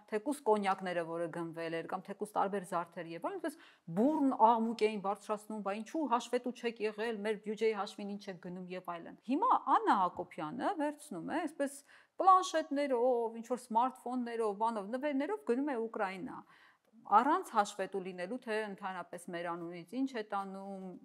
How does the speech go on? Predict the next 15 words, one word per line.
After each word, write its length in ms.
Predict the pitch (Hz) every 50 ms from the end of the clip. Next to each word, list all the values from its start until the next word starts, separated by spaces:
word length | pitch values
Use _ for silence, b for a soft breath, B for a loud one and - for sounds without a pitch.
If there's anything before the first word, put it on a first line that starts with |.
| - 180 175 175 -
ինչ 180 | - 196 214 202
է 140 | 214 208 190
նվիրում 440 | 185 180 170 175 175 170 180 180 180
և 300 | 170 165 165 165 165 - 160
այլն, 260 | 160 160 185 262 339 330
չկա 340 | - - 330 311 - 440 453
այդ 240 | 311 202 - - -
աղմուկը, 520 | 160 - - 170 175 170 160 - 262 349
և 220 | 415 339 330 302 294
ասում 240 | 294 294 - - 453
են՝ 80 | 539 453
«Մի 140 | 392 330 285
քաղաքականացրեք», 1040 | 311 - 190 170 165 165 - 180 165 - 170 165 165 160 170 - - - 165 160 _
կա 160 | - - 494 539
այստեղ 440 | 359 233 - - - 180 165 -